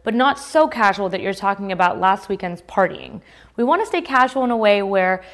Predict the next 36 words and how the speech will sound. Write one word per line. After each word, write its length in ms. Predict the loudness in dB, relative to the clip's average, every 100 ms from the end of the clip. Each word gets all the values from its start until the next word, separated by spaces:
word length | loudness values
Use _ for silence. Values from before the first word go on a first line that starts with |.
| -18 -6
it 100 | -6
feels 460 | -2 0 2 2 0
like 240 | 0 0
you're 80 | -4
being 400 | -2 -2 -4 -10 _ _ _ -10
really 500 | -4 -2 -2 -6 -10 _
in 200 | -4 -4 -4
depth 480 | 2 2 2 -8 -8
about 340 | -2 0 0
who 100 | -2
you 220 | -4 -2 0
are 300 | 0 -2 -8 -20 -20 _
and 400 | -2 -2 -2 -8 -18 _ _ _ -6
really 200 | 0 0
giving 260 | 0 -2 -4
the 80 |
perspective 960 | -4 -6 -8 0 -2 0 -8 -8 -14 _ -2
of 280 | -2 -2
what 320 | -8 2 2 2
you 120 | -6
stand 400 | -4 -4 -4 -4
for 340 | -6 -6 -8 -8
in 160 | -6 -4
this 220 | -4 -2
essay. 440 | -4 -4 -12 -12 -18 -20 -20 _
So 500 | 2 4 4 2 -8 -18 -4
keep 200 | -2 -2
it 100 | 0
casual, 480 | 2 2 2 0
but 220 | 0 -4 -2
not 260 | -2 -2
so 180 | -2 -4
casual 380 | 2 2 2 -4
that 160 | -6
the 60 | -8
topic 640 | -8 -2 -2 0 -4 -6